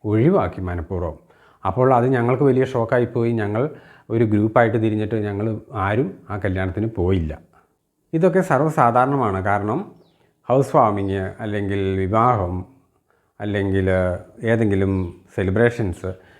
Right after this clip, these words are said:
ഇങ്ങനെയൊക്കെ ഉള്ളപ്പോഴേക്കും മുൻഗണനാക്രമം നോക്കി അധികാരം, പദവി, അതുപോലെ പ്രശസ്തി, ഇങ്ങനെയൊക്കെയുള്ള അല്ലെങ്കിൽ പണം, ഇതെല്ലാം നോക്കി ആളുകൾ മുൻഗണനാക്രമം കൊടുക്കാറുണ്ട്.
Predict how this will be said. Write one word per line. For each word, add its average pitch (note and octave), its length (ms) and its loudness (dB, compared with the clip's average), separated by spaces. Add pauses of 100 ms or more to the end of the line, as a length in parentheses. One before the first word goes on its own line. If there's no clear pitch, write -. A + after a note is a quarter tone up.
(180)
ഇങ്ങനെയൊക്കെ D3+ 540 2
ഉള്ളപ്പോഴേക്കും G#2+ 920 0 (1700)
മുൻഗണനാക്രമം D3+ 880 4
നോക്കി F#2 400 -4 (320)
അധികാരം, A#2+ 600 2
പദവി, G#2+ 480 2 (560)
അതുപോലെ G#2 420 0
പ്രശസ്തി, G#2+ 720 -2
ഇങ്ങനെയൊക്കെയുള്ള A2+ 1120 0
അല്ലെങ്കിൽ G#2+ 360 -2
പണം, G#2+ 260 0 (380)
ഇതെല്ലാം D3+ 560 4
നോക്കി F#2 500 -2 (760)
ആളുകൾ B2 680 2
മുൻഗണനാക്രമം A#2+ 1080 0
കൊടുക്കാറുണ്ട്. G#2+ 600 0